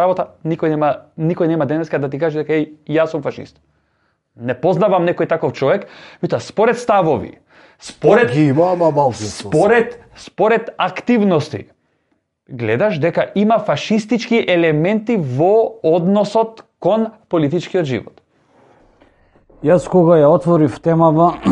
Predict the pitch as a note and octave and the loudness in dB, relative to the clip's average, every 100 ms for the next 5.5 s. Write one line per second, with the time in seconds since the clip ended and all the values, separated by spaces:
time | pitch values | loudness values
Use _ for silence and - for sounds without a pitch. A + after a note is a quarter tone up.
0 | - F#2 D2 - - A2+ C3 C#3+ C#3+ C3+ | 2 2 0 -8 -14 0 2 4 4 4
1 | C3+ C3+ B2+ B2 C3+ A#2+ A#2+ A2+ A2+ A#2+ | 4 4 4 0 0 2 2 2 0 0
2 | A2 G#2 - G#2 G2+ G2+ G2 G2+ G2 F#2+ | 0 0 -2 0 2 0 -2 -4 -4 -4
3 | - B2 G#2 G#2+ G2+ - G#2+ G2+ - _ | -6 -4 0 0 -2 -6 -8 -8 -12 _
4 | _ _ _ _ _ _ _ _ _ - | _ _ _ _ _ _ _ _ _ -10
5 | C3 A2+ A2 A2 A2+ | -2 0 2 4 2